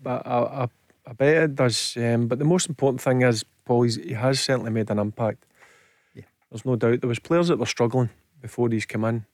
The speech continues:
Speaker 1: um, and he's clearly gave them the confidence. He's clearly worked with them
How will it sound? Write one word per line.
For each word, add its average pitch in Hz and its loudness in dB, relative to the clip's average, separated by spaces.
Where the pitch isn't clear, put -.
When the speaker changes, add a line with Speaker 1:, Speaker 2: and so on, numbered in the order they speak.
Speaker 1:
um, 107 -8
and 117 -8
he's 107 -4
clearly 123 0
gave 120 0
them 117 0
the 110 0
confidence. 151 2
He's 123 -4
clearly 165 2
worked 127 2
with 135 0
them 120 2